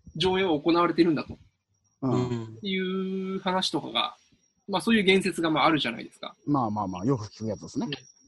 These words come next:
Speaker 1: まあ、まあ、そうだなと思うところもあるし、いやいや、
Speaker 2: うん。
Speaker 1: 目の、舞台上でやってるやんって思うところもあって、まあ、なんとも言えないんだけど、俺はそこは。
Speaker 2: うん。
Speaker 3: うん。
Speaker 1: 全乗っかりではないけど、まあ、確かに言いたいことはわかる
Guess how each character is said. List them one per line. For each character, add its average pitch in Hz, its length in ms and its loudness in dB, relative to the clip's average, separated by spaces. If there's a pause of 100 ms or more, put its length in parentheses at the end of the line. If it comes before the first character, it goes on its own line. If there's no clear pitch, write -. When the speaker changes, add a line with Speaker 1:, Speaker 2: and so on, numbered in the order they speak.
(260)
Speaker 1:
ま 214 100 6
あ、 156 200 4 (1200)
ま 208 100 4
あ、 196 40 4
そ 320 220 8
う 269 40 10
だ 175 80 8
な 196 160 6
と 165 100 0
思 175 180 0
う 165 40 -2
と 147 80 -2
こ 165 80 0
ろ 156 60 4
も 143 100 4
あ 151 60 4
る - 80 -4
し、 131 340 -2
い 170 80 -4
や 202 80 4
い 175 60 6
や、 143 80 6
Speaker 2:
う 135 40 0
ん。 147 140 -12
Speaker 1:
目 160 180 2
の、 170 80 2 (120)
舞 160 100 -6
台 175 160 6
上 175 80 6
で 160 80 8
や 156 60 6
っ 156 40 -10
て - 120 -4
る 156 80 4
や 123 100 2
ん 120 40 -8
っ - 20 -12
て 143 80 -4
思 156 120 2
う 151 60 0
と 147 80 -4
こ 147 80 -2
ろ 139 60 -2
も 127 80 0
あ 123 40 -2
っ - 40 -18
て、 139 60 -10
ま 135 160 -4
あ、 - 60 -12 (200)
な 208 140 4
ん 226 60 2
と 226 60 0
も 220 80 4
言 214 60 8
え 214 40 6
な 196 60 4
い 170 40 4
ん - 20 0
だ - 60 -6
け - 40 -6
ど、 117 80 -6
俺 113 80 -6
は 120 140 -4
そ 120 120 -12
こ 120 80 -8
は。 131 220 -2
Speaker 2:
う 170 60 -2
ん。 165 80 -4
Speaker 3:
う 160 40 2
ん。 113 220 0
Speaker 1:
全 254 300 6
乗 302 80 -2
っ 285 60 -6
か 202 160 4
り 165 60 4
で 156 60 4
は 147 60 4
な 160 100 2
い 147 60 -2
け 143 40 0
ど、 139 60 0
ま 175 100 0
あ、 - 40 -8
確 247 140 2
か 175 40 2
に 165 60 6
言 190 80 4
い - 20 -2
た 196 80 4
い 180 40 2
こ 190 60 0
と 190 60 2
は 156 60 4
わ 131 100 0
か 135 80 0
る 117 80 -4